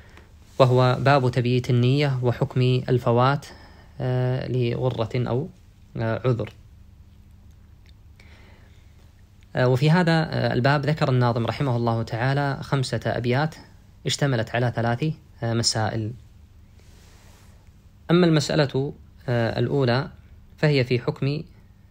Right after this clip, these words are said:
في بيان حكم تبييت النية للصائم، وأنها، آه، تجب في صوم الفرض دون النفل.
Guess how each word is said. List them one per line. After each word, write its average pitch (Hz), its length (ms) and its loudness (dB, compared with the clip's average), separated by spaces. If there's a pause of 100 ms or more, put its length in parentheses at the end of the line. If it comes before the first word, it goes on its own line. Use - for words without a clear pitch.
(220)
في 135 140 0
بيان 123 500 2
حكم 160 280 -4
تبييت 117 400 -4
النية 123 380 -2 (320)
للصائم، 131 540 -4 (680)
وأنها، 123 680 -2 (340)
آه، 123 360 -6
تجب 123 560 -2 (520)
في 120 380 0
صوم 123 320 0
الفرض 127 340 -4
دون 117 260 0
النفل. 107 380 -4